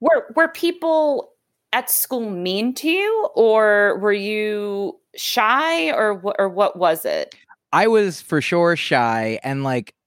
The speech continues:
Speaker 2: because I di-, I felt like everyone else knew each other 'cause I had just, like, arrived, and it felt like I was in, like, the middle of a,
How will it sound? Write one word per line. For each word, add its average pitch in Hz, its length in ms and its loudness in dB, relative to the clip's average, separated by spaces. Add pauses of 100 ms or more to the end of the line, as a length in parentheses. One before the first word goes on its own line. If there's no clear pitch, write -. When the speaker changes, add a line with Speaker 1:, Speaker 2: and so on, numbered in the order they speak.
(180)
Speaker 2:
because 147 540 0
I 165 160 2
di-, 170 160 0
I 160 140 2
felt 208 320 -2
like 175 260 2
everyone 147 340 2
else 139 240 2
knew 131 220 2
each 147 160 -2
other 147 340 2
'cause 123 180 -2
I 127 100 6
had 120 120 0
just, 123 200 -6
like, 120 200 0
arrived, 113 720 2
and 120 160 0
it 110 160 -4
felt 123 160 2
like 113 120 0
I 120 100 2
was 110 100 0
in, 120 80 -2
like, 113 140 -2
the 113 100 -2
middle 117 360 2
of 113 180 2
a, 113 240 4